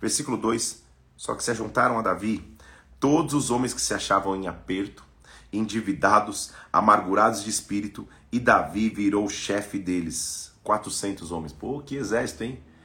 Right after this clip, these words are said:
Eu vim aqui pra descansar e Deus tá me dando só o cara quebrado, endividado, falido. Meu Deus do céu, olha do meu lado, um tá pior do que o outro. E eu sou chefe de um monte de quebrado.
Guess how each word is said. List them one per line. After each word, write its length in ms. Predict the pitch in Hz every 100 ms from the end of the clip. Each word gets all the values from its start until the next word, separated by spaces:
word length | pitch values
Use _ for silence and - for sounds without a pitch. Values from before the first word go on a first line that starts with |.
| - -
Eu 100 | 98
vim 120 | 98
aqui 160 | 123 123
pra 120 | 120
descansar 480 | 127 - 110 - 117
e 40 |
Deus 120 | 120 113
tá 120 | 117
me 80 | 110
dando 160 | 110
só 220 | 101 120
o 80 | 123
cara 200 | - 113
quebrado, 500 | 107 101 87 101 110
endividado, 640 | 107 104 104 82 85 110 -
falido. 520 | 117 104 82 104 107
Meu 240 | 101 127
Deus 300 | 90 104 127
do 180 | 127 135
céu, 300 | 131 113 117
olha 160 | 110 131
do 80 | 131
meu 160 | 127
lado, 200 | 117 123
um 60 | 131
tá 140 | 135
pior 260 | - 123 135
do 80 | 127
que 100 | 117
o 60 |
outro. 300 | 123 135 104 - - -
E 60 |
eu 80 | 123
sou 180 | 123 135
chefe 580 | 131 - 185 208 190 208
de 120 | 160
um 20 |
monte 220 | 160 165
de 60 | 147
quebrado. 520 | 156 135 123 107 -